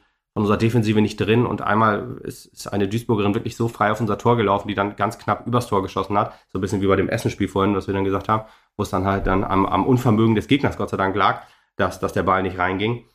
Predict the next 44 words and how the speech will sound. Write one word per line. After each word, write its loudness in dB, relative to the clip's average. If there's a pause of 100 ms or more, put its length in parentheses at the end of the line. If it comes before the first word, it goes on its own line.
(800)
Ja, 4 (280)
und -2
dann 2
kam 0
die 2
zweite 2
Halbzeit -2 (180)
und -4
das -4
erste -2
Gegentor 2
nach 2
drei 0
Minuten. -2 (840)
Das -10
war 4
auch 2
wieder 4
so 4
ein 4
Ding, 6
dass 0
Meppen 2
einfach 0
wieder 2
nicht, -2 (140)
äh, 0 (320)
hundertprozentig 0
wach 2
ist -6
direkt. 0
Das 0
ist -6
auch -4
wieder 2
wie 0
beim 2
Freiburg-Spiel, -2
was 0
ich -8
vorhin 0
schon 0
beschrieben -2
hatte. -2